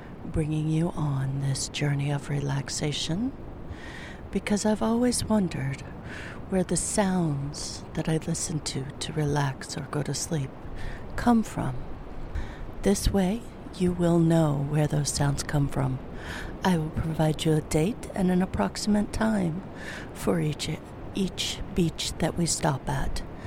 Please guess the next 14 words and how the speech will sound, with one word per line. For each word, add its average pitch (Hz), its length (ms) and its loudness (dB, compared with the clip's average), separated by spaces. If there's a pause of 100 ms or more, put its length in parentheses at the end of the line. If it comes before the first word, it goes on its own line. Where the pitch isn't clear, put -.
(520)
I 147 200 4
started 151 600 4
this 165 220 2
journey 202 580 4 (400)
in 202 220 6
Maine, 190 480 6 (720)
on 196 140 8
the 180 160 4
easternmost 185 800 2
point 196 600 0 (480)
of 185 160 4
the 170 140 2
United 160 500 4
States, - 680 0